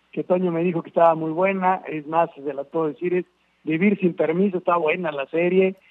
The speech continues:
Ayer vimos películas, <laughs> comiendo muy bien, haciendo un poquito de ejercicio, trabajando por las mañanas, haciendo enlace en foro. Así que, eh, aburrido no estoy, pero sí un poquito inquieto, ¿no? De que,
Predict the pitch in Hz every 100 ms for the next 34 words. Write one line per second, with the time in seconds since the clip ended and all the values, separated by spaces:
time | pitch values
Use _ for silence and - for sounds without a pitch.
0 | _ - 151 165 180 180 175 156 147 156
1 | 196 - 180 180 180 170 147 147 165 156
2 | 151 151 160 190 202 202 190 - _ -
3 | 147 190 180 165 156 160 151 143 139 -
4 | 214 - 180 175 151 156 180 180 160 147
5 | 143 147 165 190 190 175 _ _ - 151
6 | 175 175 165 160 160 160 151 220 220 240
7 | 220 240 - - _ _ - 180 185 185
8 | 185 - 190 233 262 302 277 262 262 269
9 | 277 277 226 247 226 220 233 220 190 214
10 | 202 180 190 202 180 160